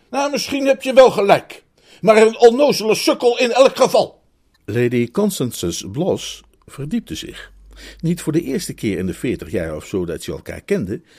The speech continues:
sinds de dagen dat zij vlechtjes had gedragen en hij publieke gewelddadigheden had geriskeerd door zich te vertonen in een fluwelen Little Lord Fauntleroy pakje,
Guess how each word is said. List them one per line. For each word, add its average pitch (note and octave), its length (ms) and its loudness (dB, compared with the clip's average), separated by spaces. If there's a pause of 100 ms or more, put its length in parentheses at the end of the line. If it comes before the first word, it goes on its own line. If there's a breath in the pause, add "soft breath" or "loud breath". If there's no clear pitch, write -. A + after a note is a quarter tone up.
(120)
sinds E2+ 240 -8
de C#2 100 -12
dagen E2 360 -6
dat D#2 200 -12
zij F2+ 240 -6
vlechtjes - 380 -12
had - 140 -12
gedragen A2 520 -8
en G2+ 140 -8
hij E2+ 240 -10
publieke F#2 480 -10
gewelddadigheden E2+ 840 -8
had F2 120 -12
geriskeerd E2 600 -12 (240 loud breath)
door F#2+ 160 -4
zich D#2+ 140 -10
te F2 120 -12
vertonen F2+ 520 -6
in F2 80 -10
een E2+ 60 -10
fluwelen E2+ 600 -8 (200 loud breath)
Little F2+ 360 -8
Lord F2+ 460 -6
Fauntleroy A2 600 -6
pakje, - 480 -8